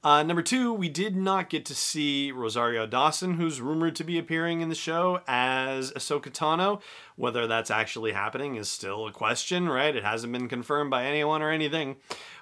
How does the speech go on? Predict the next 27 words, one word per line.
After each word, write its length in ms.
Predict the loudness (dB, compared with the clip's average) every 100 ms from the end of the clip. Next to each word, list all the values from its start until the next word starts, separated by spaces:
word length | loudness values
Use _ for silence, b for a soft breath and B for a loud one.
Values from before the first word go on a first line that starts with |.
| 0
We 120 | 6
also 520 | 6 6 4 4 4
didn't 340 | 2 0 0 0
get 160 | -2
to 80 | -2
see 640 | -4 2 2 4 2 0 -2
Temuera 400 | -4 -2 -2 0
Morrison, 640 | 4 4 4 2 0 2
rumored 300 | 4 4 2
to 80 | 0
be 200 | 0 0
in 120 | 2
there, 220 | 0 0
Michael 300 | 0 -2 -4
Biehn, 500 | 0 0 2 0 0
rumored 300 | 2 2 0
to 100 | -2
be 220 | -4 -2
in 100 | 0
there, 140 | 0 -2
Timothy 320 | -2 -4 -2
Olyphant, 680 | 2 2 2 2 0 0 -6 B B
rumored 240 | -2 0 0
to 80 | -2
be 180 | -2
in 120 | -2 -4
there. 240 | -6